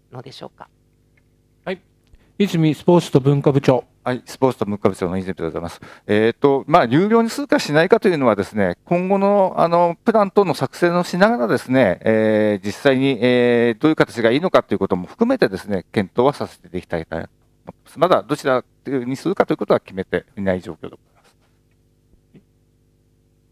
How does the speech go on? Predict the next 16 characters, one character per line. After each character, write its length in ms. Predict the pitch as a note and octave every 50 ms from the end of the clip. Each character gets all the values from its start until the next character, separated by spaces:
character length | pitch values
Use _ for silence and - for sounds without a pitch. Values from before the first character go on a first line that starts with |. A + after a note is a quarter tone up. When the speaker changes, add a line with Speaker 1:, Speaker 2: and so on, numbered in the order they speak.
| _ _
Speaker 2:
篠 240 | - - D3+ D3+ D#3+
委 40 | D#3+
員。 220 | C#3+ A#2 G#2+ - _ _
Speaker 1:
あ、 80 | G3
あ 60 | F#3+ - -
り 120 | E3+ F#3+
が 120 | G3+ F#3
と 100 | - F3
う 40 | D#3+
ご 100 | - E3
ざ 120 | - F3 E3+
い 60 | F3
ま 140 | F3 F#3 F#3
す。 180 | - E3 - - _ _ _ _ _ _ _
え 60 | -
っ 40 | -